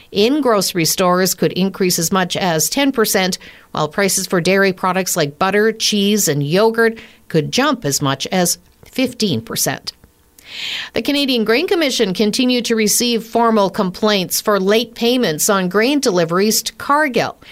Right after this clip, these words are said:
Over the past several weeks, there had been twenty-three producer complaints covering all three prairie provinces. Another three complaints were made after the commission sent out a tweet asking farmers to contact them if they were having issues.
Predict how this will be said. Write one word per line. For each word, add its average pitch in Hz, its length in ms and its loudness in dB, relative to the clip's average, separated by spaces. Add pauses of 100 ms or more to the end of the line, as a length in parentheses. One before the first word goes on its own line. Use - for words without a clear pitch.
(580)
Over 214 220 0
the 180 80 2
past 190 320 -2
several 196 320 2
weeks, 220 380 0
there 185 180 4
had 165 240 0
been 180 360 2
twenty-three 247 640 0
producer 175 440 0
complaints 165 560 0
covering 175 440 -2
all 208 180 2
three 208 300 0
prairie 160 380 0
provinces. 196 680 0 (380)
Another 185 320 0
three 233 260 0
complaints 185 640 -4
were 180 80 0
made 180 300 2
after 185 320 0
the 170 100 0
commission 190 540 0
sent 185 260 0
out 175 200 0
a 147 60 -2
tweet 302 380 -2
asking 165 420 -2
farmers 175 360 0
to 185 100 -2
contact 233 540 -2
them 156 240 0 (300)
if 180 180 -6
they 175 160 2
were 175 220 2
having 147 480 -2
issues. 233 560 -2